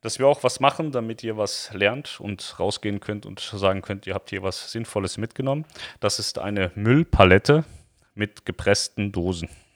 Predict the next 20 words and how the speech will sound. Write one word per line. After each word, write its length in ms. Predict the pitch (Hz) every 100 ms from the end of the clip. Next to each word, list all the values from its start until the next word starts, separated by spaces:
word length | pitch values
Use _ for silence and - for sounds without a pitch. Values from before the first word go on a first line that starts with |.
| _ _ _ _ _ _ _ _ _ _ _ _
Da 100 | 95
seht 240 | 92 101
ihr 60 | 107
mal, 100 | 101
was 140 | 90
da 100 | -
für 140 | 92 95
ein 120 | 92
Müll 280 | 113 147 - -
aufläuft 800 | 104 110 - 110 120 139 - -
an 160 | 98
Bord. 380 | 92 104 139 - _ - - - - - - _
Und 180 | 98 95
es 160 | 92
wird 140 | 101 -
dann 120 | 90
alles 300 | - 98 -
sehr 140 | 98
flach 320 | 95 - 98 -
gepresst, 640 | 95 - 123 151 - -